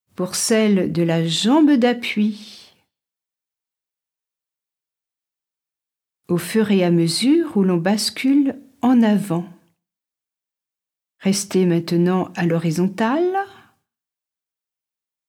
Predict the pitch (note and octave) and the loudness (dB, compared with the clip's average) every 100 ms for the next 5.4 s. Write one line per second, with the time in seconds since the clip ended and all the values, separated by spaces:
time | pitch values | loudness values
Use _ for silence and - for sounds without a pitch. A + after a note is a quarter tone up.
0 | _ _ _ _ _ _ _ _ _ _ | _ _ _ _ _ _ _ _ _ _
1 | _ _ _ _ _ _ _ _ _ _ | _ _ _ _ _ _ _ _ _ _
2 | _ - A3 A3+ A#3 A#3 A3+ A3 - - | _ -4 -2 0 0 0 0 -2 -2 0
3 | G#3 D4+ E4 A3 G3 A3+ A#3 G#3+ G#3 - | 2 2 2 0 2 0 0 -2 -2 -2
4 | F3+ A#3+ F4 C#4 A3+ G#3 A3+ A#3 A#3+ B3+ | 0 0 2 2 2 2 4 4 4 4
5 | B3 A#3 F#3+ | 0 -2 -6